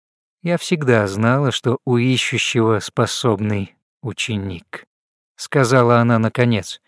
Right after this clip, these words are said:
«Но чтоб самостоятельно провернуть такое...»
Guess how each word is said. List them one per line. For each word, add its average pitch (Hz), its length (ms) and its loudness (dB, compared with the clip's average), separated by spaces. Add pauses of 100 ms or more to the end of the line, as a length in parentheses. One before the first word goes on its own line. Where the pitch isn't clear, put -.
(640)
«Но 110 200 0
чтоб - 300 -2
самостоятельно 113 1040 0
провернуть 113 640 2 (380)
такое...» 113 920 -4